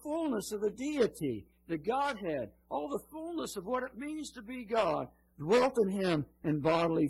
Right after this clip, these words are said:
form. Hebrews one, verse three says, "The Son,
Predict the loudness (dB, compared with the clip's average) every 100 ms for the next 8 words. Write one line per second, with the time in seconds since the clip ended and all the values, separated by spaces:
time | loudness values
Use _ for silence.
0 | 0 0 2 0 -4 _ _ 0 0 0
1 | -4 -4 -8 _ -6 -2 -2 -2 -6 -4
2 | -4 -4 -8 -12 -10 -10 -6 -6 -6 -8
3 | -8 -6 -6 -4 -2 -2 -4